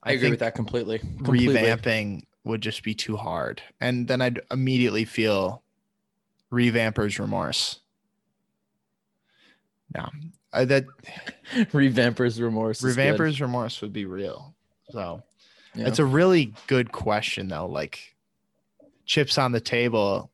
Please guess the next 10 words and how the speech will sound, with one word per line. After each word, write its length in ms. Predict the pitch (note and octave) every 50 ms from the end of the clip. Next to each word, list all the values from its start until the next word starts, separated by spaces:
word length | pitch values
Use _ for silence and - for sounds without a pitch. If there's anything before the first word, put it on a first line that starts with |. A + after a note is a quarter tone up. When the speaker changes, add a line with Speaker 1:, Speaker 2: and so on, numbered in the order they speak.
| _ _
Speaker 2:
we 220 | - B2 A#2 A#2 A#2
will 160 | A2+ A2+ A2
fund 420 | G#2+ - - - A#2+ A#2 A2+ A2+ G#2+
your 160 | G2+ G#2 G2
entire 540 | G2+ G#2+ - - - A#2 A2 A2 A2 G#2+ G#2
wardrobe 420 | G2+ G#2 G#2 G#2 G2+ G#2 G2+ F#2
revamp, 360 | F#2+ F#2+ F2 - - F2 F#2
anything 340 | E2 E2 F#2+ G2+ - - G#2 G#2
you 120 | G#2 G2+
want. 380 | F#2 F2 F2 D2 B1+ - -